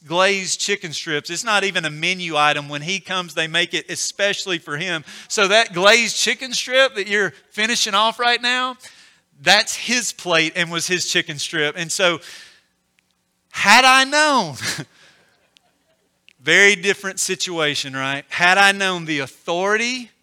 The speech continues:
had I known the power, had I known the influence of the person that I was having this conversation with,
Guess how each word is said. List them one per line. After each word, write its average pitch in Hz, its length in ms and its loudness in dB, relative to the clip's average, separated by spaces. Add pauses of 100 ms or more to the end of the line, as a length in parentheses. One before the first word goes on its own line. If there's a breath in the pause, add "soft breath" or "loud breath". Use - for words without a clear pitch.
(640)
had 170 260 2
I 170 120 6
known 175 320 -4
the 139 80 -12
power, 196 800 -2 (560)
had 196 240 4
I 208 120 8
known 208 220 0
the 202 220 -2
influence 185 560 -4
of 156 80 -12
the 156 80 -10
person 214 480 -4
that 190 120 -2
I 180 140 4
was 196 220 -4
having 190 600 0 (260 soft breath)
this 165 200 -4
conversation 180 760 -2
with, 170 200 -6